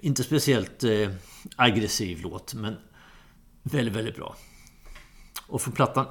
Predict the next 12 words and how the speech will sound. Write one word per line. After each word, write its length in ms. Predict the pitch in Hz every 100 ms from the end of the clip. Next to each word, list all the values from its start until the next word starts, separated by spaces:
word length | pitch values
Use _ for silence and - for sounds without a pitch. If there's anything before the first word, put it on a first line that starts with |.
| -
Disguise 640 | 123 - 147 85 - - -
tjugonitton 800 | - 123 104 117 - - 110 - - - - - -
så 180 | - 123
hämtar 220 | 95 107
vi 80 | 95
låten 340 | 95 87 101 -
Another 340 | 123 107 95 101
Life. 500 | 107 101 78 - - - -
Likadant 400 | 113 98 107 90
där. 220 | 107 85 - - - - -
Otroligt 560 | - - - 139 95 -
liksom 460 | 90 107 95 87